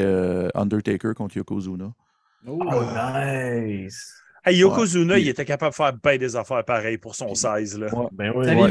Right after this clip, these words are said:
Speaker 1: puis
Speaker 2: qu'il était
Speaker 1: le
Speaker 2: même pas japonais ?
Speaker 4: Ah non, hein ?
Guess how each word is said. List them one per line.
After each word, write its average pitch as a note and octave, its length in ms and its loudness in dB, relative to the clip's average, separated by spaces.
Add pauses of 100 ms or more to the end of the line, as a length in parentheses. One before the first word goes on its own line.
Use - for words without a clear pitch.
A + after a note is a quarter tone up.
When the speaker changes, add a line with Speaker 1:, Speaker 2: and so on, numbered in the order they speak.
Speaker 1:
puis - 80 -2
Speaker 2:
qu'il G3 80 6
était A2+ 100 8
Speaker 1:
le A2+ 60 8
Speaker 2:
même F3 160 4
pas G3+ 100 4
japonais ? E3 480 0 (880)
Speaker 4:
Ah C3 220 2
non, C3 260 2
hein ? C3 120 -2